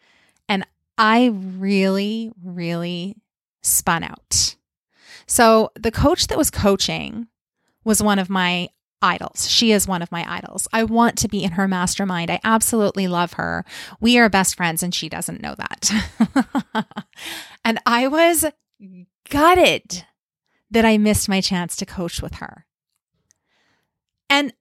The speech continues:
it derailed my day for way, way longer than it should have. And I told my husband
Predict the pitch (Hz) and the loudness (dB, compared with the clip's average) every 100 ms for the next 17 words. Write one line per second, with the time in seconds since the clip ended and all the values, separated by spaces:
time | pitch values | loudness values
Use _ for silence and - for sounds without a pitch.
0 | _ _ _ _ 330 - - 466 494 233 | _ _ _ _ -6 -6 -4 -6 -6 -2
1 | 208 190 226 330 - 269 240 175 190 156 | 2 4 4 2 -2 -2 -2 -2 -2 -2
2 | 160 269 330 370 _ _ - - 190 190 | -4 -6 -6 -10 _ _ -14 -8 -6 -4
3 | 208 202 240 233 226 220 220 208 180 180 | -4 2 4 6 6 6 4 0 -4 -4
4 | 214 214 202 185 180 160 160 165 64 - | 0 4 4 2 -2 -8 -10 -10 -14 -16
5 | _ _ _ _ 170 165 - 156 156 - | _ _ _ _ -8 -6 -4 -4 -8 -12
6 | - - _ _ _ _ _ _ - - | -14 -18 _ _ _ _ _ _ -20 -20
7 | _ - 220 226 247 - 349 - 539 294 | _ -4 2 2 2 2 2 2 0 2
8 | 262 - 175 156 - 262 - | 2 2 -2 -2 -6 -6 -8